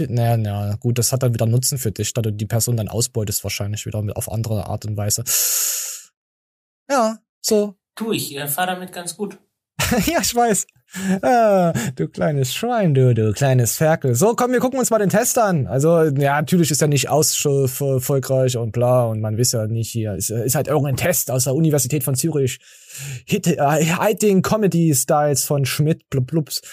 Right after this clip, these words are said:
Speaker 1: Warte mal, ist ein deiner. Ah ja, das ist deiner. Weißt du, was, was, was mir bei deinem aufgefallen ist? Okay,
Speaker 2: Hm.
Speaker 1: wir, guck mal, Spaß dreißig, Ironie siebenunddreißig, Witz sechsunddreißig. Was hatte ich? Spaß dreiunddreißig,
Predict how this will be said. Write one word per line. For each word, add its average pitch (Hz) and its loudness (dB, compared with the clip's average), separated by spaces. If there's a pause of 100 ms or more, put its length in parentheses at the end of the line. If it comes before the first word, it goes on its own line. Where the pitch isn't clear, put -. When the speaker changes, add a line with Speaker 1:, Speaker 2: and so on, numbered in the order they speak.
(220)
Speaker 1:
Warte 208 2
mal, 214 4
ist 190 -2
ein 196 2
deiner. 180 0
Ah 220 0
ja, 214 2
das 180 0
ist 190 -2
deiner. 151 2
Weißt 196 0
du, 220 0
was, 214 0
was, 180 0
was 180 -4
mir 220 2
bei 202 0
deinem 196 0
aufgefallen 160 0
ist? 185 -2 (480)
Okay, 151 0
Speaker 2:
Hm. 135 -4
Speaker 1:
wir, - -10 (400)
guck 185 -2
mal, 143 2
Spaß 190 0
dreißig, 113 -2
Ironie 127 2
siebenunddreißig, 156 2
Witz 127 0
sechsunddreißig. 98 -6
Was - -8
hatte - -8
ich? - -2 (340)
Spaß 143 0
dreiunddreißig, 143 0